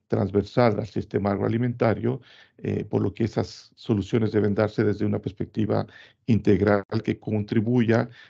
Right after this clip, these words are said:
en las dimensiones social, ambiental y económica. Celebramos que Argentina promueva la reducción de la pérdida y desperdicio de alimentos. Es un muy buen ejemplo a nivel regional y global.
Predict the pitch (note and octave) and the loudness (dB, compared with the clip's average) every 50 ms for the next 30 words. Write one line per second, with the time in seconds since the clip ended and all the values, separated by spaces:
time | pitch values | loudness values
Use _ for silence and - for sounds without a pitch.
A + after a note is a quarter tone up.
0 | _ - A#2+ A2+ G2+ G2+ F#2+ F2 A#2+ G#2 G2+ G2 F#2 F#2 - G#2+ G#2+ G#2+ G2 - | _ -2 0 2 2 2 0 0 -2 -4 -4 -4 -4 -6 -6 -4 -4 -4 -2 -2
1 | - G2+ F#2 - - A#2 G#2+ G#2 G#2 G2+ - - _ - G2+ G2 G2 G#2 G2+ G2 | -2 -4 -4 0 2 4 4 4 4 2 -2 -6 _ -2 -2 0 0 0 -2 -4
2 | G2 G2 - - A2 G#2 G#2 - - - F#2+ - - - F2 - - - - _ | -4 -4 -2 0 0 0 0 0 -2 -4 -4 -4 -4 -4 -6 -6 -8 -10 -14 _
3 | _ _ - - - _ _ - - - - - - _ _ - - D3 B2 B2+ | _ _ -20 -20 -20 _ _ -20 -20 -20 -20 -20 -20 _ _ -4 0 2 4 4
4 | B2+ C3+ D#3 E3+ F3+ F3 E3 - C#3+ A2+ - A2+ G2+ - - D3+ D3 C3 A#2 A2+ | 6 6 4 4 4 2 0 0 0 0 -2 -4 -4 -2 0 0 2 4 4 2
5 | - - - - - G#2+ G#2 G#2+ A#2 A#2 A#2 G#2+ G#2 G#2 G#2 G2+ G2 - - A#2 | 2 0 -6 -8 -4 -4 -2 2 4 6 6 6 4 2 0 -4 -4 -4 -2 0
6 | A#2 A#2 G#2+ G#2+ G2+ - - - G2+ F#2+ - A2+ A2 A#2 A#2 A#2 A2+ G#2+ F2+ - | 2 4 4 4 2 0 -4 -4 -4 0 2 2 2 2 2 2 2 2 0 -2
7 | - - - F#2 - F#2+ - A2 G2+ F#2+ - A2+ A2 G#2 G2+ G2+ A2+ B2+ C#3 - | -8 -12 -6 -4 -4 -4 -4 -4 -6 -4 -4 -2 -2 -2 -2 0 2 2 0 0
8 | - - D3 E3 - - _ _ _ - - _ _ - G2 G2 F#2+ G#2+ G#2+ G2 | 0 -2 -4 -4 -6 -14 _ _ _ -20 -20 _ _ 0 0 2 2 2 0 -2
9 | G2 G2 A#2 A#2+ G#2+ G#2 G#2+ G#2 G2 - - G#2+ G2 - F#2+ F#2 F#2+ G2 F2 G2+ | 0 2 2 2 4 4 2 2 0 -2 -2 -2 0 0 0 0 0 0 4 4
10 | G2+ G2+ G2+ G2 G2 - - - - - _ - F#2+ F#2+ G2 F2+ - - G2+ F#2 | 4 4 4 2 -2 -6 -14 -20 -20 -14 _ -4 -2 -2 -2 -2 -2 -2 0 0
11 | G#2 G2+ G2+ G#2+ G2+ G2 G2+ G2 F#2+ G#2+ A2 A2 C3+ E3 | 2 2 0 0 0 0 0 2 4 4 4 2 2 -2